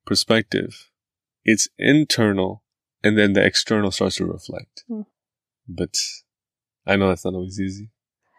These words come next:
Speaker 1: But I
Speaker 2: It's
Speaker 1: think a-,
Speaker 2: not,
Speaker 1: a-, as
Speaker 2: and I
Speaker 1: long
Speaker 2: don't
Speaker 1: as, like, knowing, though, you know what? Actually, it's just in my mind.
Speaker 2: Yeah.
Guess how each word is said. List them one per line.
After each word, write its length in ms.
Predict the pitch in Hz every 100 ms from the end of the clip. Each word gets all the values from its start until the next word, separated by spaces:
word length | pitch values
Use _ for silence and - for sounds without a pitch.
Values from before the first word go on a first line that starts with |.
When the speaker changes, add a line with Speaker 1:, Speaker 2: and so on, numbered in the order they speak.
| - -
Speaker 1:
But 100 | 349
I 40 |
Speaker 2:
It's 80 | 277
Speaker 1:
think 100 | 370
a-, 40 |
Speaker 2:
not, 220 | 214 196 151
Speaker 1:
a-, 100 | 143
as 80 | 127
Speaker 2:
and 80 |
I 20 | 165
Speaker 1:
long 80 | 175
Speaker 2:
don't 60 |
Speaker 1:
as, 120 | 170
like, 140 | 139 120
knowing, 520 | 113 110 117 156 151
though, 340 | 151 156 185 _ _ _ _
you 100 | 120
know 100 | 127
what? 160 | 160 156
Actually, 320 | 123 - 180
it's 80 | 123
just 140 | 156 151
in 80 |
my 140 | 123 90
mind. 520 | 87 95 104 - - 220
Speaker 2:
Yeah. 360 | 202 190 190